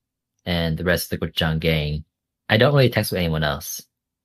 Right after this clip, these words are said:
I'll get, like, a little rare text from some of my friends in San Francisco who, like, send me a happy birthday message or something, which is nice.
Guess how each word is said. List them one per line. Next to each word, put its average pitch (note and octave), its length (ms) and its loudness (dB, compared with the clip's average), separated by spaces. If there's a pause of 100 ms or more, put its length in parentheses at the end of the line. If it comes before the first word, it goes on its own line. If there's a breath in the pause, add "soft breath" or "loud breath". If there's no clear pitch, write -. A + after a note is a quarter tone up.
(140)
I'll A2+ 120 4
get, D3 160 4
like, B2 160 2
a G#2+ 60 6
little F#2 280 4
rare G2+ 300 4
text C#3+ 420 -4
from A#2+ 160 -2
some B2+ 140 -6
of A#2+ 140 0
my - 40 -14
friends A2 380 -2
in G#2 120 -2
San G#2 200 -2
Francisco A2 680 0 (540)
who, F#2 220 0
like, E2 320 -2
send G2 180 2
me F#2 120 4
a E2+ 360 2 (220)
happy G2+ 220 4
birthday F2 540 2
message F2 460 2
or F2+ 60 0
something, G2+ 440 4
which F#2+ 100 -2
is F#2 120 -6
nice. G2+ 400 0